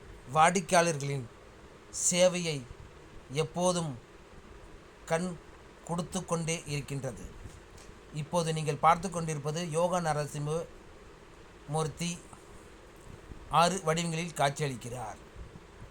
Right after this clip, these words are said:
திரு கார்த்தி என்ற நண்பர் சூப்-,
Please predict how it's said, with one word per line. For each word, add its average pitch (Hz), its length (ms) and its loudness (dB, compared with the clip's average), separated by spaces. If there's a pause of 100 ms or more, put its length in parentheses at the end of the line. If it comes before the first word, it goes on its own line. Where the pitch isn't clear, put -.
(3000)
திரு 160 240 -2 (1400)
கார்த்தி 170 420 4 (2000)
என்ற 143 240 -4
நண்பர் 151 400 0 (1080)
சூப்-, 175 340 -10